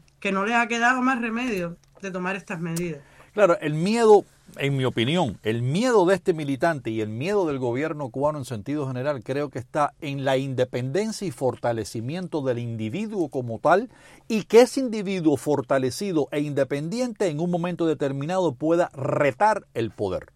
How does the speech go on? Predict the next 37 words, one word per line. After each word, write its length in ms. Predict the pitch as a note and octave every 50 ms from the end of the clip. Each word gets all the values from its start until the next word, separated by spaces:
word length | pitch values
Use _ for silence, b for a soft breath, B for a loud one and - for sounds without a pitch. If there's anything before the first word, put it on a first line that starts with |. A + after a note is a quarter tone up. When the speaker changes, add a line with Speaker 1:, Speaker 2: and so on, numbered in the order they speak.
| _ _ _ _
Speaker 2:
Creo 280 | - F3 G3 G3+ G3 E3
que 100 | - -
ahí 100 | F3 F3
es 40 |
donde 220 | E3+ E3 D#3 D3 C3
está 260 | B2 - E3 D#3+ - - -
el 160 | D3+ C#3+ C#3
miedo 380 | C3+ C#3 E3+ G3+ G3+ E3+ D#3+
fundamental 580 | C#3 - D3 C#3 C3 B2+ B2 A#2+ A#2+ D3+ D3+ C3+
que 140 | C3 C#3 A#2+
tienen 260 | C#3+ D#3 D3 C#3 C#3
estos 220 | C#3+ C3 - C3+
comunistas 600 | B2 - C3+ B2 A2 A2+ C#3 C#3+ - - C#3+ A2
de, 220 | G#2 G2 E2+ C#2+ - b b b b b b b
de 100 | - A#2
pomito, 480 | - A2+ A2+ A2+ C3+ D3 - D#3 C3 A#2
de, 560 | A2 G2+ F#2+ F#2 F2 F2 E2+ E2 E2 F2 - - - - - -
o 40 | -
sea, 120 | - D3+ C3+
de 80 | A#2
cucharadita, 640 | G#2 B2+ A#2 - A#2+ A2 A#2 C3 C#3+ C3+ - A#2+ A2+
¿no? 220 | C3 G#2 F2 D#2
Que 160 | - G#2+ G2+
son 260 | - - B2 C3+ C#3
como, 300 | B2 - C3+ B2+ A2 -
como 200 | - A#2+ A2 A#2 C#3
dice, 240 | F3+ E3+ E3 D#3+ B B B B B
como 240 | - D3+ D#3 D#3+ D#3
dice 220 | E3+ E3+ F3+ F3
Reinaldo 460 | D#3+ E3+ E3 E3+ F#3 F3+ E3 D3 D3+
Luz, 280 | D#3 F3+ G3 F3+ D3+ D3
es 120 | C#3+ D3
un, 440 | D#3 D#3+ E3 D#3 C#3 C#3 C#3 C3 A#2+
son 500 | G2+ - D#3 E3 F3+ F3+ E3+ D#3+ D3 C#3+
ma-, 120 | C#3 C3+ b b b b b b _ _ -
marzólogos, 720 | C3 C3+ C3+ C3 B2 - G#3+ G#3+ F#3+ D#3+ C3+ B2 A#2+ C3
¿no? 200 | E3 G#3+ C4